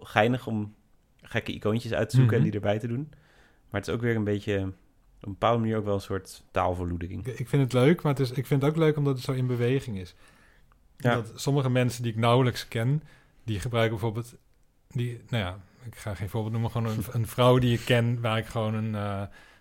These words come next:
Speaker 2: een zakelijke band mee heb
Speaker 1: Ja.
Speaker 2: of zo, die gebruikt super vaak hartjes.
Speaker 1: Oh ja.
Speaker 2: En terwijl, ja, dat is in mijn beleving iets wat je zo ongeveer alleen na je beste vrienden en
Speaker 1: Ja.
Speaker 2: je, en je geliefde doet.
Speaker 1: Ja.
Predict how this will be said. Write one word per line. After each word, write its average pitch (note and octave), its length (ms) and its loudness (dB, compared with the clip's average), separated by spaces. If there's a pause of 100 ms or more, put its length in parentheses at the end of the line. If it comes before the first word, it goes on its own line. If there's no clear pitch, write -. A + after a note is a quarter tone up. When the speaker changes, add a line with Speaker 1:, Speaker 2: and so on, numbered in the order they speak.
Speaker 2:
een G#2+ 160 -6
zakelijke A2 500 -2
band A2 340 -2
mee B2+ 120 0
heb B2 240 0
Speaker 1:
Ja. G2+ 80 0
Speaker 2:
of G2+ 60 2
zo, D3 300 6 (240)
die B2+ 100 2
gebruikt A#2 280 2
super C#3 260 0
vaak G#2+ 200 -2
hartjes. - 720 -6 (300)
Speaker 1:
Oh C3 60 2
ja. E2+ 220 0 (320)
Speaker 2:
En A#2 420 -2 (520)
terwijl, A2+ 580 -2 (480)
ja, A2+ 180 0
dat F#2+ 180 -10
is G2+ 200 -12 (240)
in A#2+ 140 -2
mijn A2 200 0
beleving A2+ 360 0
iets A2+ 120 -4
wat G#2+ 200 -4
je A#2 120 -4
zo A#2 140 -2
ongeveer A2+ 320 -6
alleen A2 460 -2
na G#2+ 200 -4
je G#2 280 -4 (360)
beste A2 300 -6
vrienden A2+ 440 -2
en A2+ 80 -4
Speaker 1:
Ja. G#2+ 160 2
Speaker 2:
je, G#2 160 -2 (100)
en G#2+ 180 -6
je G2+ 360 -4
geliefde A2+ 540 -4
doet. C#3+ 360 -4 (100)
Speaker 1:
Ja. G2 260 -2